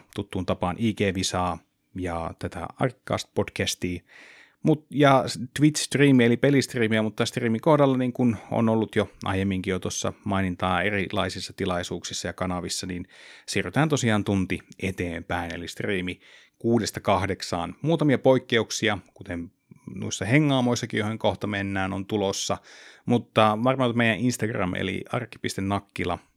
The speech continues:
käyttäjänimellä löytyy sieltä, niin kannattaa ottaa seurantaan tai kannattaa käydä aina ehkä vähän väliä kuikuilemassa, että onko tullut jotain muutoksia toimintaan tai ai-, kellonaikoihin ynnä muut sellaista. Ja tosiaan hengaamot siirtyy sitten tunnilla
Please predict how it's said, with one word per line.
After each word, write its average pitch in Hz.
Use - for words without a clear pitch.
käyttäjänimellä 92
löytyy 95
sieltä, 95
niin 98
kannattaa 208
ottaa -
seurantaan 127
tai 110
kannattaa 139
käydä 120
aina 113
ehkä 110
vähän 101
väliä 92
kuikuilemassa, 98
että -
onko 92
tullut 90
jotain 85
muutoksia 85
toimintaan 82
tai 85
ai-, 95
kellonaikoihin 87
ynnä 92
muut 95
sellaista. -
Ja 151
tosiaan 147
hengaamot 156
siirtyy 123
sitten 117
tunnilla 117